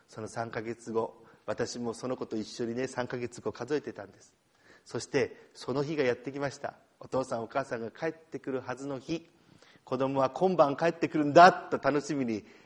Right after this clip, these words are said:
喫茶店に来て、私にウキウキしながらね、話してくれたんですけど、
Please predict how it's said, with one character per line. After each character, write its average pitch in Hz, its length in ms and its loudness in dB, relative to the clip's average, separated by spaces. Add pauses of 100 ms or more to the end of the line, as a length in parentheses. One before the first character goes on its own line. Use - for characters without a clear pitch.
(140)
喫 - 120 -14
茶 127 100 2
店 110 180 -4
に 101 100 -6
来 - 80 -20
て、 110 120 -2
私 110 280 -4
に 117 120 -4
ウ 135 80 -2
キ 127 140 -2
ウ 104 40 -4
キ 104 120 -10
し - 120 -14
な 113 120 -4
が 107 80 -6
ら 101 80 -8
ね、 117 80 -6
話 113 340 -10
し - 40 -20
て 113 100 -10
く 110 80 -8
れ 110 60 -8
た 120 80 -6
ん 113 80 -8
で 101 80 -10
す - 100 -14
け 104 80 -2
ど、 139 380 4